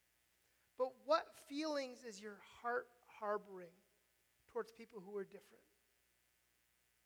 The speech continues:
You know, redneck racists who wear a white hat or, or, or Black Panthers or, or, you know, those kind of groups, they're very easy to identify,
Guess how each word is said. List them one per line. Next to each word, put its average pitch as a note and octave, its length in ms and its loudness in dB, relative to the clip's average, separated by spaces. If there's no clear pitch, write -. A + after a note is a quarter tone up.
You A#3 100 -2
know, B3+ 160 6
redneck B3 520 6
racists A#3 920 -2
who A3+ 80 -10
wear A3+ 240 8
a G#3+ 80 8
white G#3+ 320 4
hat A3 240 6
or, G3+ 220 6
or, A#3 240 8
or A3 160 8
Black A3+ 340 6
Panthers A3+ 600 2
or, G#3 60 4
or, G3+ 580 6
you A3 100 4
know, A3+ 80 10
those C4 300 8
kind A#3+ 160 2
of G#3 60 2
groups, A3 240 4
they're D4+ 280 6
very C4 360 8
easy B3 460 0
to A3 140 2
identify, G3+ 580 2